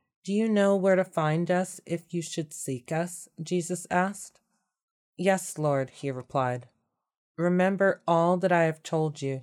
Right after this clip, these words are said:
Jesus said. "Yes, Lord, I will," he replied, keeping his eyes cast down. Jesus,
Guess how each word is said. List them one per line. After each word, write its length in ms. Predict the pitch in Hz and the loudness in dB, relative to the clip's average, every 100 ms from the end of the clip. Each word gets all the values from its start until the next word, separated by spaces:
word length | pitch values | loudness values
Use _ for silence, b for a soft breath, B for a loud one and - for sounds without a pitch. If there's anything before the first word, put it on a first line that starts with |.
| - | -8
Jesus 380 | 147 135 135 - | -6 -6 -8 -10
said. 400 | - 135 131 135 _ _ _ _ _ _ _ _ _ | -4 -4 -4 -8 _ _ _ _ _ _ _ _ _
"Yes, 400 | - 180 175 - | -2 0 0 0
Lord, 240 | 180 175 170 | 4 4 4
I 100 | 160 | 2
will," 360 | 151 151 143 | 2 2 2
he 140 | 135 156 | 0 -2
replied, 540 | 143 - 151 139 139 | -4 -2 0 0 -2
keeping 380 | - 165 160 156 | -6 -6 -2 -2
his 160 | 147 147 | -2 -2
eyes 340 | 139 139 - | -2 -2 -6
cast 460 | - 143 135 - - | -8 -6 -6 -8 -6
down. 440 | 135 127 135 156 - _ _ _ _ _ _ _ _ _ _ _ 160 | -6 -4 -6 -8 -12 _ _ _ _ _ _ _ _ _ _ _ -12
Jesus, 600 | - 196 196 226 220 - | -4 -2 0 -2 -4 -8